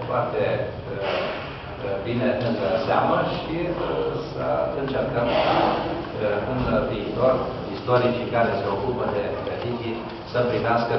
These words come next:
cu detașare, cu seninătate și să nu, uh, predea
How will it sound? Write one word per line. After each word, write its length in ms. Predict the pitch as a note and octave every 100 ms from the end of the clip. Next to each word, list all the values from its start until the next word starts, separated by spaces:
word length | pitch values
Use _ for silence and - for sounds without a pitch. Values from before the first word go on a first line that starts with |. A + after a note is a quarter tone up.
| -
cu 80 | - -
detașare, 580 | - - - - A#2 A#2 -
cu 100 | C3 C3 - -
seninătate 760 | G#2+ - - - F#2+ - G#2+ G2+ G2+ G#2 - -
și 120 | A2+ A2 F#2
să 80 | G#2 -
nu, 100 | A#2 A#2+
uh, 520 | - - - F2+ E2+ - - - - - G2+ G#2 G#2 G#2+
predea 380 | G#2+ - G#2+